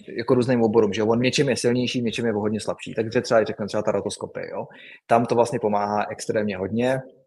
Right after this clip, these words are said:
Nicméně ty lidi furt nemůžeš jakoby nahradit, protože, eh,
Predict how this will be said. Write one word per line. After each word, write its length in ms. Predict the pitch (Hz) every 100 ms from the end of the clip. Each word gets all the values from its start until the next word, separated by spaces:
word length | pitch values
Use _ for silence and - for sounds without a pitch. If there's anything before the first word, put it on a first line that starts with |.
| _ _ _ _ _ _ _ -
Nicméně 520 | 120 120 131 117 117
ty 80 | 117
lidi 200 | 117 117
furt 260 | - 139 -
nemůžeš 420 | 117 110 113 110
jakoby 260 | 107 117
nahradit, 420 | 104 98 113 151 -
protože, 400 | 107 104 107 104 104 - - - - _ - 110
eh, 280 | 101 101